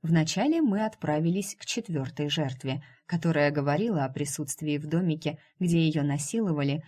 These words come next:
второго участника похищения. Я попросила у Виктора планшет с доступом в сеть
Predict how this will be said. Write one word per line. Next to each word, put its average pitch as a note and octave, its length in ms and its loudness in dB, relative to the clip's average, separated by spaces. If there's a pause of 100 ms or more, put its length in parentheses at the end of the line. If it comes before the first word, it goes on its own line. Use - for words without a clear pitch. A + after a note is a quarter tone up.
(140)
второго D#3 560 0
участника D3 680 -4
похищения. C#3+ 920 0 (280)
Я B3 220 0
попросила F3+ 760 -2
у F#3+ 100 -2
Виктора C4+ 540 -2
планшет A3+ 580 -4
с G3 40 -6
доступом E3+ 580 -2
в F#3+ 80 -14
сеть C#3+ 380 -2